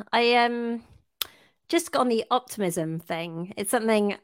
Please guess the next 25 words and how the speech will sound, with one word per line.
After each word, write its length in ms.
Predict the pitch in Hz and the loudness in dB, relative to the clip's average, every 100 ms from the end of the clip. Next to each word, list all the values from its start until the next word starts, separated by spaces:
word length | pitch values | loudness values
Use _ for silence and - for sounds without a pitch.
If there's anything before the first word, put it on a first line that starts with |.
| _ _ _ | _ _ _
I 220 | 214 220 220 | 4 4 2
struggle 320 | - 240 214 | -2 -2 0
with 220 | 165 170 | -2 -6
as 120 | 170 | -6
an 60 | 180 | -4
oncologist, 560 | 180 214 185 165 - | -2 0 0 -4 -10
actually, 600 | - - - - 165 180 - - - - _ - | -12 -12 -12 -8 -8 -8 -14 -20 -20 -20 _ 0
um, 500 | 190 190 180 175 175 _ _ | 2 4 2 -2 -4 _ _
balancing, 1120 | 208 208 196 190 - 175 160 170 180 202 208 _ _ _ _ _ _ _ _ _ - - _ - | 8 8 4 -2 -4 -4 -2 -4 -4 -6 -8 _ _ _ _ _ _ _ _ _ -16 -16 _ -14
giving, 880 | - 269 247 233 214 208 208 208 208 - _ _ _ _ - 233 | -2 2 4 4 2 0 0 -2 -6 -12 _ _ _ _ -2 4
balancing, 720 | 285 285 247 - 254 233 226 | 4 4 0 2 2 0 -2
keeping 400 | 262 240 254 226 | -2 -2 0 0
hope 560 | 202 165 - - - - - | -2 -2 -6 -14 -20 -18 -4
with 440 | 190 190 180 - - | 0 0 -2 -8 -8
reality. 720 | 190 190 190 202 - 233 285 | -2 2 2 0 -2 -2 0
And 240 | 233 214 | 0 0
it's, 260 | 214 - - _ | 0 -6 -14 _
it's, 380 | 233 - - - - _ | -6 -4 -10 -12 -16 _
I, 220 | - 247 233 | 2 2 4
I, 120 | 214 | 4
n-, 340 | 220 220 214 - _ _ - | 4 0 -2 -8 _ _ -6
I 100 | 214 | -2
never 280 | 220 208 202 | 0 0 2
know 360 | 196 190 180 | 0 0 -2
how, 540 | 175 190 180 180 175 | -2 0 0 0 -4